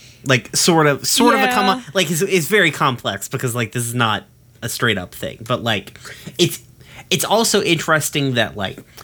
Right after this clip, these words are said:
Speaker 1: Peridot gets really flustered by it and nopes out of it, and Garnet's very understanding about that, which I think is nice. Um,
Speaker 2: Yes.
Speaker 1: and also specifically because, like, as, like, as the show goes on, like,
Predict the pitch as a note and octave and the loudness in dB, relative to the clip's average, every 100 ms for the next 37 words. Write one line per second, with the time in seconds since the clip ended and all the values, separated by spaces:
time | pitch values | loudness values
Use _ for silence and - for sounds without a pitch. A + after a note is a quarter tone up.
0 | _ - D3 C#3+ C3 - B2+ A#2+ A2+ A2+ | _ -2 2 4 2 0 -6 -6 -4 -2
1 | G#2 G2+ G2 - B2 - - B2+ A#2+ A#2+ | -2 -6 -8 -4 -2 -2 -2 0 4 4
2 | A2+ - A2 G#2 G2 - A2+ A2 A2+ E2 | 2 -2 -6 -4 -4 0 2 2 -2 -4
3 | G2+ A2 A2 A2+ A2 F#2+ G2 G#2 - G#2 | 0 0 0 0 0 0 -4 -4 -4 -4
4 | A2+ B2 B2+ B2+ C#3+ - C#3+ C#3+ D#3 D3+ | -4 0 0 2 0 -2 -4 -4 -4 -4
5 | C#3+ D#3 E3 E3+ - - - - _ - | -2 -2 -2 -4 -6 -6 -14 -20 _ -20
6 | - - - _ _ _ B2 A2+ G2 F#2 | -20 -20 -20 _ _ _ -2 0 0 -2
7 | G2+ - _ _ _ _ _ _ - - | -4 -4 _ _ _ _ _ _ -20 -12
8 | C#3 E3 - - F3+ - D#3 D3+ C#3+ C#3+ | -6 0 2 2 2 0 0 0 0 -2
9 | C3 C#3 B2 A2+ - - - - - _ | 0 0 2 0 -2 -20 -20 -20 -20 _
10 | _ _ _ _ _ _ _ _ _ _ | _ _ _ _ _ _ _ _ _ _
11 | - - - G3 F#3+ E3 C#3 F#3+ E3 C3+ | -20 -10 0 2 2 -4 0 0 2 2
12 | E3+ D3+ C#3+ D#3+ C3+ C3 B2+ B2 A#2 A2 | 0 2 0 2 2 2 2 2 2 -2
13 | G#2 B2+ A#2+ | -8 -6 -6